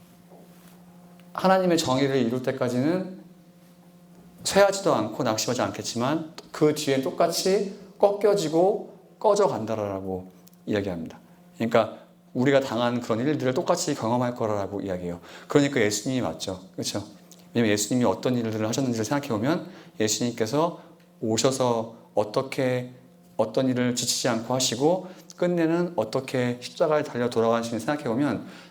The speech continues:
결국 이 일이 예수님을 알 수 있습니다.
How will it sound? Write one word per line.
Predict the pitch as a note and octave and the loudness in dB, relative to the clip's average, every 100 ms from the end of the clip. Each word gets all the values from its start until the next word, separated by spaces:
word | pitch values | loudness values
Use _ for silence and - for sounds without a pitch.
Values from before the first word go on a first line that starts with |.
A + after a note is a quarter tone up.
| - | -12
결국 | - C3 B2+ | -2 0 2
이 | A2+ B2 | 2 0
일이 | B2+ B2+ A#2+ | 0 0 0
예수님을 | G2+ G2+ A#2+ A2+ G#2+ G#2 G2+ | 0 -2 -2 0 0 -2 -2
알 | F#2+ | -4
수 | - | -8
있습니다. | F2+ F2 E2 - | -8 -8 -10 -14